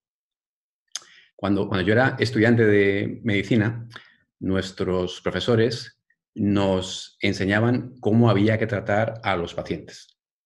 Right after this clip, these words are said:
Y yo siempre me preguntaba, ¿cómo saben eso? ¿Cómo saben lo que funciona y lo que no funciona? ¿Por qué me están diciendo que hay que tratar a este paciente con este fármaco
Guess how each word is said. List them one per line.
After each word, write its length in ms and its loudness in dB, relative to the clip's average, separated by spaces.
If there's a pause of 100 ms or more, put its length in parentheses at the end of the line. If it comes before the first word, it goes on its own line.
(800)
Y 120 -4
yo 100 2
siempre 260 4
me 280 4
preguntaba, 840 -2 (280)
¿cómo 220 4
saben 280 2
eso? 340 -8 (840)
¿Cómo 220 4
saben 260 4
lo 80 2
que 80 0
funciona 640 0
y 80 -4
lo 100 0
que 60 0
no 80 0
funciona? 480 -6 (880)
¿Por 180 0
qué 120 4
me 80 4
están 180 -2
diciendo 340 0
que 60 0
hay 80 2
que 80 -2
tratar 320 0
a 80 4
este 200 -2
paciente 720 -4
con 140 -8
este 160 -4
fármaco 520 -2